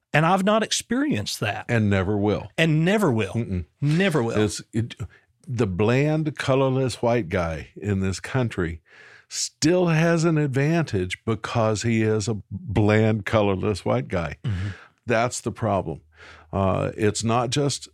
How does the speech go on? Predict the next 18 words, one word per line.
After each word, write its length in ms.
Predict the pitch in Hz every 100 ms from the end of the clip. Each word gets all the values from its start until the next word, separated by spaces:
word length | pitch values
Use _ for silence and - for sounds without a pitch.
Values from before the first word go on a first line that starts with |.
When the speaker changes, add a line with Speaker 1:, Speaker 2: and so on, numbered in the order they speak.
| -
Speaker 2:
us. 420 | 95 107 160 - - _ - - -
Uh, 480 | 90 90 90 95 95
it 220 | - 95
happens 480 | 90 95 90 95 92
around 320 | 92 87 87
the 80 | 104
world, 540 | 120 107 113 117 135 123
and 200 | 104 92
it's, 420 | 92 90 - - -
it's 260 | 92 92
skin 400 | - - 113 101
color 340 | 98 107 101 107
that 200 | 110 120
does 260 | 110 101 92
it. 140 | 156 - _ - - - -
Even 420 | 98 104 104 98
the, 360 | 101 101 101 98 - -
the, 280 | 104 -